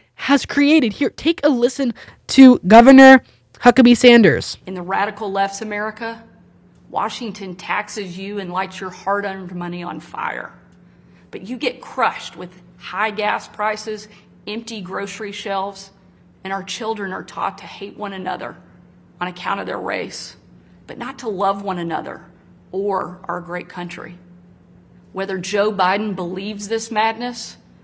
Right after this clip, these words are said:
Speaker 2: or is simply too weak to resist it,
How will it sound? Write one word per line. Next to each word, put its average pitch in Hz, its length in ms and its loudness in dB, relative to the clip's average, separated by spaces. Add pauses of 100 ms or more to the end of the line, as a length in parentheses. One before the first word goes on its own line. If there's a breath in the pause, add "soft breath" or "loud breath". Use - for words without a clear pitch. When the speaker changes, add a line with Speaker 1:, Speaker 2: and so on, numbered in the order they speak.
(220 soft breath)
Speaker 2:
or 185 200 -4
is 170 100 -8
simply 220 560 -4
too - 320 -8
weak 202 340 -8
to - 100 -12
resist 170 600 -8
it, - 200 -12